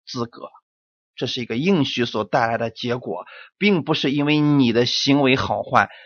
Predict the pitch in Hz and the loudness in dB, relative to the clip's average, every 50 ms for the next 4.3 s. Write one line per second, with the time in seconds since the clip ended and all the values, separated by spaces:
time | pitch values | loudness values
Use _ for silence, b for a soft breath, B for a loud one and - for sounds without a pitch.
0 | B B B - - 143 139 - - 160 135 147 147 143 135 127 123 - - 123 | B B B -4 0 0 2 2 2 0 0 0 2 2 2 2 0 0 -2 -2
1 | 113 113 107 - 127 123 120 113 101 - - - - 73 - _ _ _ _ _ | -2 -2 -2 -2 -2 -2 -2 -2 -2 -4 -6 -6 -8 -10 -16 _ _ _ _ _
2 | _ _ _ _ _ _ _ _ _ _ _ _ _ _ _ _ - - 226 214 | _ _ _ _ _ _ _ _ _ _ _ _ _ _ _ _ -8 -2 2 2
3 | 196 190 - - 254 - 240 240 240 233 240 220 180 170 - 208 196 - - 104 | 4 4 4 4 4 4 6 6 6 6 6 6 2 0 0 0 0 0 -2 -2
4 | 107 113 127 127 113 113 | 0 0 2 2 0 -2